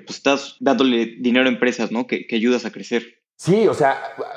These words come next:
Speaker 2: hay una parte de, hay una parte de venture capital que entendiéndola le puedes agregar valor a los clientes a pesar de que no, no, no estás comprando un trozo de la compañía.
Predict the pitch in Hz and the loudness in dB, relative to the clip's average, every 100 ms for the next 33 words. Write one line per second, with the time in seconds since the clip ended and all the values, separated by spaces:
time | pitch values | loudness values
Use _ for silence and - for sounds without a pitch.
0 | - 139 170 202 139 135 147 165 156 117 | -2 0 2 2 2 2 2 0 2 2
1 | 104 98 92 90 - _ 127 175 151 - | 2 2 0 -4 -12 _ 0 2 2 2
2 | 127 - 123 107 113 135 127 113 120 123 | 0 2 0 0 -2 -2 0 -2 0 -2
3 | 123 127 110 117 127 123 123 131 135 139 | 0 0 0 0 0 0 0 0 2 2
4 | 143 127 123 131 131 104 101 120 131 120 | 2 0 0 0 0 0 0 0 2 2
5 | 107 113 110 - - 104 101 120 - 113 | 2 2 0 -4 -4 -6 -4 -6 -2 -4
6 | 107 127 120 135 113 95 113 113 113 110 | -2 0 2 2 0 2 4 4 2 -2
7 | 110 113 113 - 117 113 - - _ 120 | 0 0 0 0 0 -2 -12 -20 _ -2
8 | 113 113 120 123 123 104 110 107 120 107 | 2 2 2 0 -2 0 2 2 2 0
9 | 92 87 85 90 151 - | -2 -4 -4 -2 -4 -6